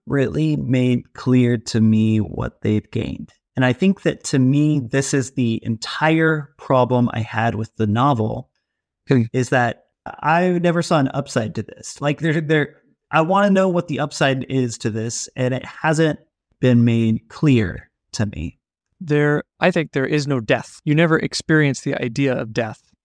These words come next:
Speaker 2: People go away. They are released. Jonas has no idea what release means. He, he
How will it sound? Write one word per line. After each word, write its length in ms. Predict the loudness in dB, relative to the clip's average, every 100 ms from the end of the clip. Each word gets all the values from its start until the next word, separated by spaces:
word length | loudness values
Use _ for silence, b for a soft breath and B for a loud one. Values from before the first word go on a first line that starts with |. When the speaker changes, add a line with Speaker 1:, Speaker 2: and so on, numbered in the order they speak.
| _ _ _
Speaker 2:
People 260 | -4 0 0
go 240 | 2 0 2
away. 420 | 0 -2 -6 _ _ _ -4
They 100 | 0
are 160 | 2
released. 580 | 2 2 0 -2 -8 -16 _ _ _ _ _
Jonas 340 | 0 2 2 2
has 160 | 0 2
no 160 | 2
idea 260 | 2 2 0
what 80 | 0
release 420 | -2 -2 -4 -4
means. 380 | -2 -2 -4 -6
He, 120 | -10 -6 -6
he 160 | -6 -8